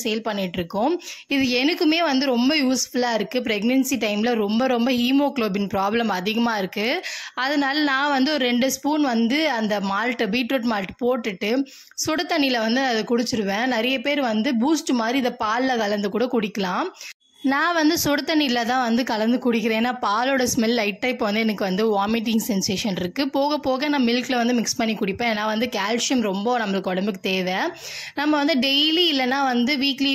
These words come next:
ட்வைஸ் வந்து இது பீட்ரூட் மால்ட் எடுத்துக்கிட்டோம் அப்படின்னு பார்த்தீங்கன்னா நல்லா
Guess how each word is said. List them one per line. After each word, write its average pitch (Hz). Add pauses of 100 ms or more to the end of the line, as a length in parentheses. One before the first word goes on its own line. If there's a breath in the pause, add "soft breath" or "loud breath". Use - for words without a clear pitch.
(100)
ட்வைஸ் 247
வந்து 240
இது 247
பீட்ரூட் 247
மால்ட் 208
எடுத்துக்கிட்டோம் 226
அப்படின்னு 202
பார்த்தீங்கன்னா 190 (220)
நல்லா 311